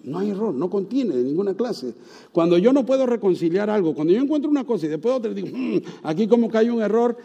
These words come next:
me pongo a orar y casi siempre, no, siempre me doy cuenta que el que está en el error soy yo. Que el que está confundido soy yo. Y cuando no entiendo, también le digo, "Señor, yo no entiendo, pero te creo como quiera".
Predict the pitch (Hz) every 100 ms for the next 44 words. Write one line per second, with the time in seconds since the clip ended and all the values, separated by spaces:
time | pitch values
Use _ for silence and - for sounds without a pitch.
0 | - _ - 156 196 233 226 208 214 226
1 | 220 175 220 214 220 175 214 233 240 254
2 | 160 156 143 - - - 294 339 294 247
3 | 269 262 277 262 233 226 214 190 233 202
4 | 175 196 156 147 131 120 113 _ _ _
5 | _ - _ - _ _ _ _ - 175
6 | 185 180 240 254 226 196 202 240 254 165
7 | 165 123 110 - _ _ _ _ _ _
8 | _ _ _ _ - 196 233 233 247 320
9 | 311 370 403 427 370 - _ _ _ _
10 | 180 190 262 285 247 240 220 214 254 254
11 | 175 269 302 269 285 262 190 147 180 165
12 | 147 202 175 165 123 139 131